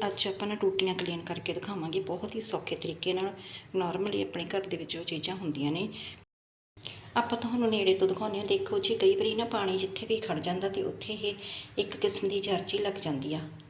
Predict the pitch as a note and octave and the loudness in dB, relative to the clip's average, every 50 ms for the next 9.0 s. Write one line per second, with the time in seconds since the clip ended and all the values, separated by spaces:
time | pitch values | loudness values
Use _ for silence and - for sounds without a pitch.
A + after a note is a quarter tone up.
0 | - - G#3+ F#3+ - - - G3 F#3+ F#3+ F#3+ - G#3 - - A3+ A3+ A3 - - | -2 0 0 2 4 4 8 10 10 10 10 6 2 4 8 8 8 8 8 4
1 | F#3 F#3 F#3 F#3+ - - - - - - - - G3 F#3+ F#3+ - G3 G3+ G3 G3 | 2 0 0 -2 -4 -8 -10 -10 -12 -14 -2 0 2 2 4 2 2 2 2 2
2 | F3+ F3 F3 - F#3 F3+ - F3+ F3 F3 - - - F3 F3 F3 F3 F3 F3 - | 2 2 2 0 0 0 0 0 -4 -4 -8 -4 -4 -2 0 2 0 0 0 0
3 | F3+ D#3+ D#3 - - D#3 D#3 D#3+ - E3 F3 G3 G3+ G3 - A#3 A3+ F#3+ E3+ E3 | 0 0 0 -2 -2 -2 -2 0 0 0 2 2 0 0 0 0 2 2 4 4
4 | F#3+ F#3+ - F#3 F3 - - D#3 D3+ D3 D3 D3+ - - - - - - - G#3 | 2 2 2 0 -2 0 2 2 4 4 2 0 -2 -6 -10 -10 -10 -6 0 0
5 | A3 A3 G#3+ G#3+ - - - - G#3+ - G3 F#3+ - G3 F#3+ F#3 F3+ D#3+ D3 D3+ | 4 4 4 4 4 0 0 2 2 4 2 2 6 8 6 8 8 6 2 2
6 | E3 E3+ F#3+ F#3+ F#3 F3+ E3+ D3 - - - - E3+ F3 - - F#3+ F#3+ F#3+ F3 | 0 0 2 2 2 2 0 -4 -4 -4 -2 -2 -2 -2 2 4 4 4 4 2
7 | - - - D3 - F3+ F3+ G3 G3 - F#3+ F#3 - E3 D#3 E3+ E3 E3 E3 E3 | 0 -2 -2 0 2 2 2 2 2 2 0 0 0 0 0 0 -2 0 -2 -2
8 | D#3+ E3 - F3 F3 F3+ F#3+ F3+ - D#3 C#3+ C#3+ D3 D#3 C#3+ D3+ D3 - F3 F#3+ | -2 -2 -2 0 0 0 -2 -2 -2 -2 -2 -2 -2 -2 -2 -2 -2 -2 -4 -4